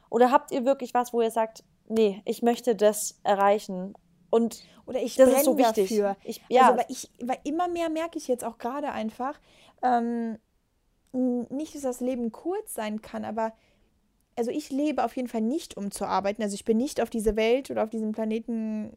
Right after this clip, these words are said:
Speaker 2: äh, geboren worden, um zu arbeiten mein ganzes Leben lang. Also ich
Speaker 1: Ja.
Speaker 2: möchte mein Leben leben. Wisst ihr, Leute, ich möchte das machen, worauf ich Bock hab und was mir Spaß macht. Ich möchte mich mit Menschen umgeben, die mich zum Lachen bringen. Ich möchte,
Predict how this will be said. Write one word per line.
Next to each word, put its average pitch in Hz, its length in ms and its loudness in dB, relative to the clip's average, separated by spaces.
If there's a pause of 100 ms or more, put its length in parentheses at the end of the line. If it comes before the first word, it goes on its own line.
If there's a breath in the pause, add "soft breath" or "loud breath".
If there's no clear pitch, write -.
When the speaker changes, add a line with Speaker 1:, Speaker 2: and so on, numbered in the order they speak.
(320)
Speaker 2:
äh, 220 340 -2
geboren 220 540 -2
worden, 269 320 0 (240 soft breath)
um 269 300 -2
zu - 140 -2
arbeiten 214 340 2
mein 190 100 -6
ganzes 190 280 -6
Leben 190 200 -2
lang. 185 140 -8
Also 208 240 -2 (460 soft breath)
ich 247 120 -6
Speaker 1:
Ja. 233 60 -4
Speaker 2:
möchte 262 260 0
mein 226 160 0
Leben 233 340 0
leben. 226 640 0 (220)
Wisst 240 160 -8
ihr, 247 80 -4
Leute, 233 180 -2
ich 233 60 -8
möchte 233 200 -6
das 262 260 -4
machen, 240 260 -4
worauf 233 220 -2
ich - 160 -16
Bock - 380 -6
hab 196 160 -6
und 220 140 -6
was 220 160 -6
mir 226 140 -4
Spaß 247 460 -6
macht. 208 180 -6
Ich - 40 -14
möchte 233 220 -6
mich 226 160 -6
mit 220 220 -4
Menschen 254 420 -4
umgeben, 220 380 -2 (340 soft breath)
die 233 60 -2
mich 226 180 -4
zum 226 200 -2
Lachen 247 440 2
bringen. 196 220 -8
Ich 208 140 -10
möchte, 240 380 2